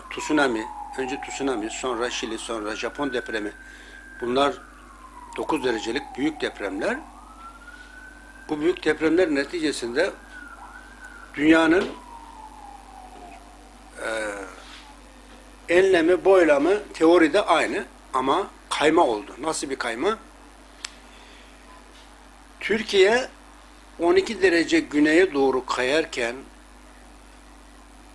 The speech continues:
Amerika on iki derece kuzeye doğru kaydı.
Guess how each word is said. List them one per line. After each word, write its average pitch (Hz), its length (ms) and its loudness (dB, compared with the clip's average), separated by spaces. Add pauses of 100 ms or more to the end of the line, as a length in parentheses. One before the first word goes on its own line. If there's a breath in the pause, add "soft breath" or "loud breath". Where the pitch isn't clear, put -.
(340)
Amerika 180 600 2 (1080)
on 151 180 0
iki 165 300 -2
derece 139 580 0 (1120)
kuzeye 170 380 2
doğru 113 240 0
kaydı. - 320 -10